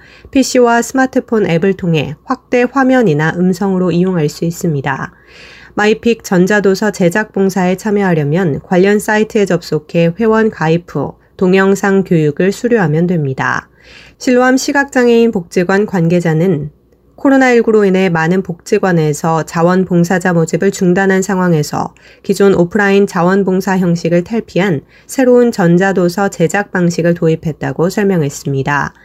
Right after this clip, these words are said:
이어 온라인 자원봉사를 실현함으로써 포스트 코로나 시대에 대비하는 한편 전자도서 제작 봉사의 접근성을 향상시켜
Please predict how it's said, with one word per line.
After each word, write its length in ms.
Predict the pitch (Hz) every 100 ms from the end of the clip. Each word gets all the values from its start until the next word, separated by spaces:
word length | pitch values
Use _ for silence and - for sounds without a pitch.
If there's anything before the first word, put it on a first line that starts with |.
| - - - -
이어 280 | 196 196 196
온라인 460 | - 214 220 220 220
자원봉사를 880 | 190 185 202 208 196 196 180 185
실현함으로써 1040 | 196 247 233 214 190 151 151 - 147 - _ _
포스트 380 | 269 247 262 254
코로나 400 | 262 240 226 220
시대에 420 | - 185 175 180
대비하는 720 | 175 160 170 165 151 170 165
한편 520 | 165 214 202 160 151 180 _ - -
전자도서 600 | 196 190 202 190 190 202
제작 400 | 196 170 196 190
봉사의 480 | - 175 175 175 190
접근성을 680 | - 170 196 202 196 185 190
향상시켜 880 | 226 226 233 220 - 185 190 185 151